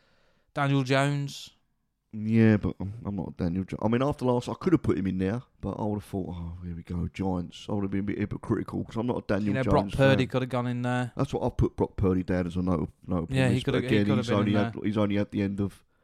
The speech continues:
Speaker 2: but he's looked like, as I said, we've mentioned before, he's looked like
Speaker 1: I mean,
Speaker 2: he's
Speaker 1: Justin
Speaker 2: taken it
Speaker 1: Fields
Speaker 2: to
Speaker 1: showed glimpses last year. For the, you know, for the
Speaker 2: I mean,
Speaker 1: Bears,
Speaker 2: they're,
Speaker 1: just
Speaker 2: they're, they're, they're rating him this year. They think he's gonna.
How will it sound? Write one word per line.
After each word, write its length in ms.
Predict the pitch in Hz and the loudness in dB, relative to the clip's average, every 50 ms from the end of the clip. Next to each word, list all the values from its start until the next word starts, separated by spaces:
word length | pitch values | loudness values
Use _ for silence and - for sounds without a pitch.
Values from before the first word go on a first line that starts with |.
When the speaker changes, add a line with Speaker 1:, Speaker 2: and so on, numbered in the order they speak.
| _ _ _ _ _ _ _ _ | _ _ _ _ _ _ _ _
Speaker 2:
but 100 | - 98 | 0 2
he's 160 | 104 95 104 | 2 2 2
looked 180 | 110 98 - | 0 0 2
like, 220 | 95 110 101 - - - | 2 2 2 2 0 -4
as 120 | 107 95 | -6 -4
I 40 | 98 | -6
said, 220 | - - 107 98 | -2 -2 -2 -2
we've 120 | 101 98 95 | -2 -2 -2
mentioned 340 | 101 98 98 92 101 95 | -2 -2 -2 -4 -6 -6
before, 380 | 87 98 - - 98 95 98 98 | -6 -6 -6 -4 -2 0 0 0
he's 120 | 98 - | 0 0
looked 160 | 107 92 - - | -2 -4 -2 -2
like 140 | 104 104 | -2 0
Speaker 1:
I 20 | 151 160 | 0 0
mean, 80 | 160 | 0
Speaker 2:
he's 60 | - | 2
Speaker 1:
Justin 280 | 202 208 - 202 165 139 | 0 0 2 0 0 0
Speaker 2:
taken 60 | 110 - 190 | 0 -2 0
it 40 | 190 | 0
Speaker 1:
Fields 200 | 180 151 123 95 | 0 0 -2 -2
Speaker 2:
to 40 | - | -4
Speaker 1:
showed 220 | - 123 117 117 - | -4 -2 -4 -4 -4
glimpses 340 | 127 127 123 110 104 110 104 | -6 -6 -6 -6 -8 -8 -8
last 300 | 123 127 110 - - - | -8 -10 -10 -12 -16 -16
year. 240 | 104 98 107 117 - _ _ _ _ _ _ _ _ _ _ _ _ _ - - - - - | -16 -14 -16 -16 -18 _ _ _ _ _ _ _ _ _ _ _ _ _ -12 -12 -12 -10 -10
For 60 | 170 170 | -8 -6
the, 120 | 151 - - - - - 151 - | -6 -8 -8 -12 -14 -14 -14 -12
you 100 | 139 131 | -10 -10
know, 120 | 123 120 | -10 -10
for 140 | 117 - 175 | -10 -10 -8
the 100 | 156 151 - | -8 -2 0
Speaker 2:
I 80 | - 120 | 6 6
mean, 100 | 117 120 | 8 8
Speaker 1:
Bears, 0 | |
Speaker 2:
they're, 100 | 131 143 | 8 8
Speaker 1:
just 120 | 135 113 - | 6 6 4
Speaker 2:
they're, 140 | 131 139 135 | 4 4 4
they're, 220 | - 147 151 143 | 4 2 0 2
they're 160 | - 151 147 | 2 0 0
rating 320 | 120 120 139 156 135 - 104 | 2 2 2 2 2 0 -2
him 80 | 95 104 | 0 0
this 220 | 131 131 - - | 0 0 0 -2
year. 100 | 104 101 | -2 -2
They 80 | 120 123 | -2 -2
think 220 | - 113 - - | -4 -6 -4 -4
he's 100 | 107 95 | -6 -4
gonna. 180 | 98 104 101 | -4 -4 -4